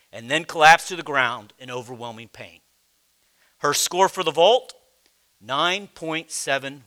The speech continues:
one two. With that vault, Kerri propelled the U S women's gymnastics team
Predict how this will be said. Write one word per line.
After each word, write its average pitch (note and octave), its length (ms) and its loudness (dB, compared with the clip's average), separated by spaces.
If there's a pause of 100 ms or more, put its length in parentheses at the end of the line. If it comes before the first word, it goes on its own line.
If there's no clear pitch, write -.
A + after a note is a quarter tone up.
one A#2+ 380 -14
two. F#2 240 -14 (1300)
With D#3 140 -8
that A3 300 8
vault, F#3+ 400 4
Kerri G3 280 4
propelled F#3 580 0
the D#3 60 -12
U F3 200 -2
S E3+ 120 -2
women's E3 300 -8
gymnastics D3+ 560 -2
team D#3 320 -12